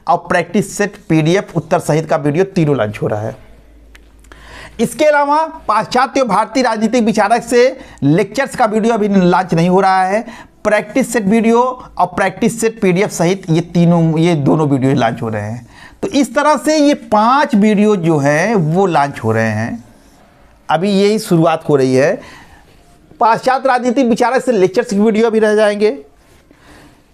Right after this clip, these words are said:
इसके अलावा संविधान से तीनों तरह की वीडियोज अभी रह जाएंगे, क्योंकि इस पर काम चल रहा है। जैसे ही बहुत जल्द ही आपके सामने ये सब वीडियोज भी होंगे, और जब सारे वीडियोज हो जाएंगे तो इसका एक संयुक्त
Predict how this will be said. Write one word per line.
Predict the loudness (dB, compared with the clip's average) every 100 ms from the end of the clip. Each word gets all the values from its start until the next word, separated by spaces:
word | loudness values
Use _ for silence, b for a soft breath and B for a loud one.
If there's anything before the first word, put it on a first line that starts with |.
| -6
इसके | -4 0
अलावा | 0 0 0 0
संविधान | 0 0 0 0 -2
से | 0 -4
तीनों | 0 2 2
तरह | 2 0
की | 0 0
वीडियोज | 2 2 2
अभी | 2
रह | 2
जाएंगे, | 2 2 2 0
क्योंकि | -2 0 0
इस | 0
पर | 0
काम | -2 -2 0
चल | -2
रहा | 0 2 2
है। | 0 -6 B B
जैसे | -2 0 0 2 2
ही | 2
बहुत | 2 2 2
जल्द | 0 0
ही | 0 2
आपके | 0 -2
सामने | -2 0 0 2
ये | 2
सब | 0 0
वीडियोज | 2 2 2
भी | 2
होंगे, | 0 0 -6 -12 -16 B B -8 -4
और | -2 0
जब | 0 0
सारे | 0 0 0
वीडियोज | 0 2 2 4
हो | 2
जाएंगे | 2 0 2 2 2
तो | -2 -8 -6
इसका | -2 -2 -2 0 0
एक | 2 0 -2
संयुक्त | -4 -2 0 0 0